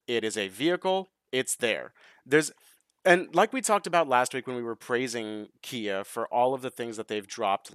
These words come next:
uh, this year and the innovations that they've been doing, it's great to see that Kia's doing more.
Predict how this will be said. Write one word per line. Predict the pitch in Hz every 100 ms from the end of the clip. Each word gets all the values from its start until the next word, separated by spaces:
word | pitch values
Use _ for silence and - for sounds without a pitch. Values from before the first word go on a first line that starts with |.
| 98
uh, | 123 113 101
this | 98 131 170 -
year | 95 90 - _ - -
and | 139 135
the | 127
innovations | 131 127 120 117 113
that | 110
they've | 107
been | 104
doing, | 98 139 170 110 - - -
it's | 160 -
great | - 123 226 -
to |
see | 180 190
that | 175 156
Kia's | - 165 180 123
doing | 101 131 156 156 135
more. | 107 101 104 139 247